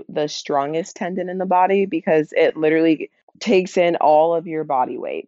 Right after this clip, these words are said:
Like, everything that you do, every movement that you do involves the Achilles. Walk, run, skip,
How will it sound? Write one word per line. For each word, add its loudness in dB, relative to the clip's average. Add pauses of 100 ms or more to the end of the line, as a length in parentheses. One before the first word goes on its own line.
Like, -8 (260)
everything 0
that -6
you -4
do, -2
every -2
movement -2
that -2
you -4
do 2 (340)
involves 2
the 2
Achilles. 0 (200)
Walk, 2 (180)
run, 0
skip, 0